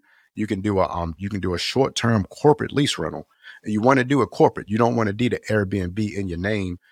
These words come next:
because, you know, you're actually building up your corporation, you're building up your business credit. And then when you're doing a corporate rental, you can actually, you know, it justifies for you doing Airbnb because you,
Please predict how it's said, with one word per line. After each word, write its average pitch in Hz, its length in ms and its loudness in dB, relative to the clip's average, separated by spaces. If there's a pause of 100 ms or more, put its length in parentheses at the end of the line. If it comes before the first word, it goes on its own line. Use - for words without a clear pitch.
(340)
because, 101 400 0
you 104 60 -2
know, 98 240 0
you're 95 200 -4
actually 101 320 -2
building 95 380 0
up - 140 -4
your 82 100 -10
corporation, 107 840 -2 (360)
you're 95 140 -4
building 98 260 2
up - 100 -10
your 92 100 -8
business 92 420 -2
credit. 120 380 -2
And 90 100 -8
then 101 140 0
when 101 100 -2
you're 95 100 -2
doing 101 300 0 (100)
a - 140 -12
corporate - 480 -2 (100)
rental, 110 500 2 (420)
you 113 120 -2
can 117 140 4
actually, 110 600 -2
you 110 80 -4
know, 107 120 0
it 98 80 -2
justifies 101 840 0 (360)
for 117 140 2
you 101 160 0
doing 113 260 4
Airbnb 98 600 0
because 92 280 -6
you, 104 80 -10